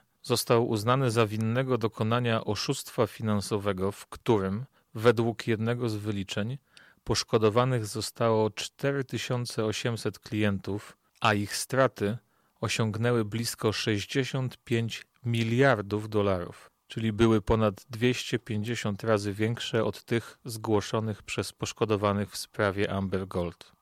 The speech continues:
Przy czym dotyczyły kilkakrotnie mniejszej liczby inwestorów. Bernie Madoff prowadził swój schemat Ponziego przez ponad dekadę. W dwa tysiące ósmym roku piramida Madoffa mocno zwolniła,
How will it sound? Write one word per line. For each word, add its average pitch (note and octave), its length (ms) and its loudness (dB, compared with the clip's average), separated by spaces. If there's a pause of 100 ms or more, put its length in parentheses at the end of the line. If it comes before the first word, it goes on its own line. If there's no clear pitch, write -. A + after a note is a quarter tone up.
(180)
Przy G#2+ 200 0
czym C#3+ 300 0 (280)
dotyczyły G#2+ 680 0 (100)
kilkakrotnie A2+ 800 -4
mniejszej G#2 480 -2
liczby G2 400 -4
inwestorów. G#2 920 -6 (140)
Bernie C3+ 360 6
Madoff A#2 520 2
prowadził A2+ 600 0
swój G#2 400 -2
schemat A2 460 -2
Ponziego A2 640 0
przez - 560 -4 (140)
ponad A2 320 0
dekadę. F#2 480 -6 (340)
W A#2+ 100 -4
dwa A2 180 6
tysiące B2 560 0
ósmym A2+ 400 -2
roku G2+ 380 -2 (440)
piramida A#2 440 2
Madoffa A2 600 2 (100)
mocno A#2 440 -2
zwolniła, G#2+ 680 -2